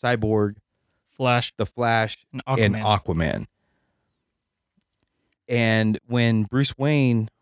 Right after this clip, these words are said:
Speaker 1: Batman, recovers these files and, and he's able to decrypt them, this was brand new news to him. He had no idea that these are, uh, besides Superman, of course, he had no idea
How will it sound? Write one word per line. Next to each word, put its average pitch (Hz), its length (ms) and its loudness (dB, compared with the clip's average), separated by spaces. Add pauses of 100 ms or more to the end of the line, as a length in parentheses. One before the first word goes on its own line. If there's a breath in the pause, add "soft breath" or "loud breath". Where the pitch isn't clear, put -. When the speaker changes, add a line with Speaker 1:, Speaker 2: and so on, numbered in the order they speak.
(200)
Speaker 1:
Batman, 101 520 0 (160)
recovers 117 800 0 (400)
these 110 200 0
files 98 520 0
and, 95 320 2
and 98 160 2
he's 101 180 2
able 98 180 2
to - 140 -8
decrypt 95 420 -6
them, 95 240 0 (1700)
this 123 240 0
was 127 140 2
brand 123 320 0
new 113 120 2
news 104 340 2
to 90 100 -4
him. 80 260 -2 (240)
He 110 720 2 (180)
had 104 240 2
no 107 360 2
idea 104 260 2
that 92 160 -2
these 98 160 2
are, 92 220 2 (100)
uh, - 80 -6 (180)
besides 123 360 -2
Superman, 101 500 0
of - 120 -20
course, 92 320 0 (600)
he 127 80 -6
had 107 140 0
no 113 260 2
idea 101 460 0